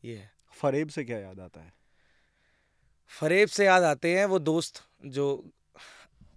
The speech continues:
Speaker 1: बहुत बुरे वक्त में छोड़ कर चले गए, वो दोस्त याद आते हैं फरेब शब्द सुनते ही।
Speaker 2: तो उनके लिए कुछ लाइनें हो जाए?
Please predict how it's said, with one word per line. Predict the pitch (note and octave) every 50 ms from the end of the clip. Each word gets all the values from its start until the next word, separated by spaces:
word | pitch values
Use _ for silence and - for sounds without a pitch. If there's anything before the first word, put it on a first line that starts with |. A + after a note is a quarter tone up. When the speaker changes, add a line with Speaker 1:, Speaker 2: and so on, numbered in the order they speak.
| _ C3
Speaker 1:
बहुत | C3 C3 B2+ D3+ C#3
बुरे | C3 C#3+ C#3+ D3
वक्त | C#3+ C3+ - _
में | C#3+ C#3+
छोड़ | C3+ - - C3+ B2 A2+
कर | -
चले | B2 - A#2+ A#2 A2
गए, | G#2+ G#2 G#2 - _ _ _ _ _ _ _ _ A2+
वो | B2
दोस्त | B2 B2+ B2 A#2+ -
याद | C3 A#2 A2
आते | G#2+ - - B2+
हैं | A#2+
फरेब | - C3 B2 B2 B2 A2+ G#2 G#2+
शब्द | - - C3 A#2+ - - -
सुनते | - B2+ B2 A2+ - B2
ही। | A2+ G#2 _ _ _ _ _ _ _ _ _ _ _ _
Speaker 2:
तो | - B2+ B2 B2
उनके | C3 C3+ C#3 B2 - C#3+
लिए | C3+ C#3
कुछ | C3 C#3+ - -
लाइनें | B2 A#2+ C3+ C#3
हो | C3 A#2+
जाए? | G#2+ C#3 D#3+ C#3+ C#3